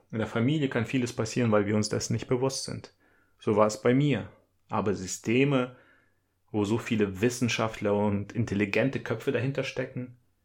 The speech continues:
Nein, das kannst du mir nicht erzählen. Die wissen ganz genau, was sie tun. Die wissen ganz genau, dass, wenn sie eine Sprache der Angst wählen, dass dann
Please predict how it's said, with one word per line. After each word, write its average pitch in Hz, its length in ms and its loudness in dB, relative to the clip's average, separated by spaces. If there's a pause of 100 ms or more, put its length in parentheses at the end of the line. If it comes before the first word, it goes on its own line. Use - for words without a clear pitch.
(180)
Nein, 117 640 4 (360)
das - 180 -8
kannst 104 200 -2
du 110 40 0
mir 104 60 0
nicht 98 140 -4
erzählen. 104 420 -4 (340)
Die 123 80 4
wissen 143 300 4
ganz 147 300 -2
genau, 131 300 4
was 117 140 0
sie 117 120 -6
tun. 147 360 -4 (1160)
Die 110 80 0
wissen 123 340 2
ganz 156 360 0
genau, 143 540 2 (520)
dass, - 760 -4 (220)
wenn 110 280 4
sie 123 600 2 (260)
eine 104 280 -2
Sprache 131 680 6
der - 240 -2
Angst 170 460 0
wählen, 127 480 -2 (960)
dass 95 260 -8
dann 139 400 -2